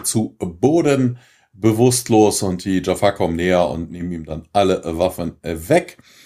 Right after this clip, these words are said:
Ähm, zwei Jafar schleifen Tiak jetzt in diese Meditationskammer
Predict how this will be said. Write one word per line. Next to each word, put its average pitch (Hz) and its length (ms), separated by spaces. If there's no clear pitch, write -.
Ähm, 98 640
zwei 95 180
Jafar 90 520
schleifen 104 720
Tiak 90 360
jetzt 90 220
in 85 140
diese 82 260
Meditationskammer 90 1500